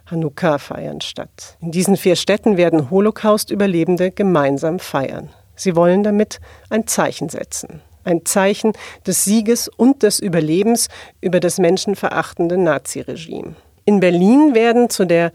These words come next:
International Holocaust Survivors Night, wie es auf Englisch heißt, mehrere hundert Menschen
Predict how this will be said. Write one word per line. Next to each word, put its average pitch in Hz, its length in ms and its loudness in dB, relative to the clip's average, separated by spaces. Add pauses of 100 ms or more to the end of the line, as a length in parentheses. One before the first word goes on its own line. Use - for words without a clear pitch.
(300)
International 196 880 2
Holocaust 185 640 -2
Survivors 170 640 -2
Night, 196 500 -4
wie 151 120 -10
es 151 120 -8
auf 156 120 -12
Englisch 175 360 -4
heißt, 202 280 0 (360)
mehrere 226 480 2
hundert 214 320 2
Menschen 196 480 0